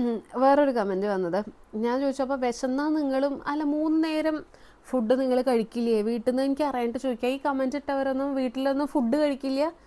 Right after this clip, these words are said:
I mean, നിങ്ങൾക്ക് അതിനുള്ള സാഹചര്യം ഇല്ലാത്തത് കൊണ്ടാണോ, അതോ അത്രയും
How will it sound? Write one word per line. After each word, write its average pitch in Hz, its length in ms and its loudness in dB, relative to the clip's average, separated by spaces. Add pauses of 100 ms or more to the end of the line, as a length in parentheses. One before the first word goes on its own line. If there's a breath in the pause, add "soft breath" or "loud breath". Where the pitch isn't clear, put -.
(280 loud breath)
I 220 40 2
mean, 262 120 0
നിങ്ങൾക്ക് 262 280 2
അതിനുള്ള 262 320 4
സാഹചര്യം 254 600 4
ഇല്ലാത്തത് 240 400 4
കൊണ്ടാണോ, 233 640 4
അതോ 226 280 0 (720 loud breath)
അത്രയും 330 520 2